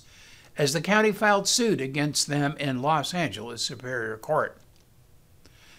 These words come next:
Now, under the settlement, Cronies has agreed to pay ten thousand dollars in abatement costs,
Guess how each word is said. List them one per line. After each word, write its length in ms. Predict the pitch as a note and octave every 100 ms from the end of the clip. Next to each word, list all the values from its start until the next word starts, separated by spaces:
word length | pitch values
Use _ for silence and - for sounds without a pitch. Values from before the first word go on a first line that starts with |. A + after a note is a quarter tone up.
| -
Now, 420 | C#3+ D3+ A#2+ D#3
under 220 | E3+ D#3 D#3+
the 140 | D#3
settlement, 560 | - G#3 D#3+ C3+ F3+ F3
Cronies 400 | E3 F3 G3 -
has 160 | F#3+
agreed 320 | F#3+ A3+ G#3+
to 60 | F#3+
pay 200 | E3 G3
ten 360 | - G#3+ G3+ F3+
thousand 520 | G#3+ G3+ G3 G#3 F#3
dollars 460 | F#3+ F3+ A#2+ A#2+
in 100 | C3+
abatement 540 | C3 C3 D3+ - C3+ -
costs, 720 | A#2 B2 C3 - - -